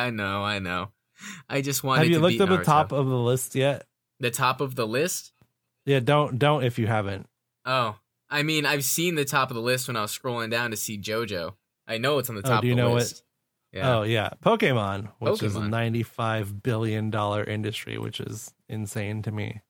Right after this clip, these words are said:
Speaker 1: Nintendo's just ranking in that money. The Pokemon Company just ranking in them dollars.
Speaker 2: Uh, <laughs> Pokemon, Hello Kitty, Winnie the Pooh, and then Mickey Mouse. Then
Speaker 1: Surprises.
Speaker 2: Star Wars.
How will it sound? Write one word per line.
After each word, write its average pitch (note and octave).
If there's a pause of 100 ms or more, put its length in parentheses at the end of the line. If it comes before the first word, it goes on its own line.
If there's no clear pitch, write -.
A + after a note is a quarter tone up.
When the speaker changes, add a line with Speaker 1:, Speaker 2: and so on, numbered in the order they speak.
(220)
Speaker 1:
Nintendo's B2+
just -
ranking B2
in A#2+
that G2
money. A2
The G#2+
Pokemon D3+
Company E3+
just -
ranking B2
in G#2+
them F2+
dollars. G#2+ (760)
Speaker 2:
Uh, A2+ (840)
<laughs> -
Pokemon, F3+
Hello E3+
Kitty, D3+
Winnie C#3+
the F3+
Pooh, B2
and A2+
then A#2+
Mickey A2+
Mouse. G#2+ (600)
Then D3
Speaker 1:
Surprises. D#3+
Speaker 2:
Star G2
Wars. -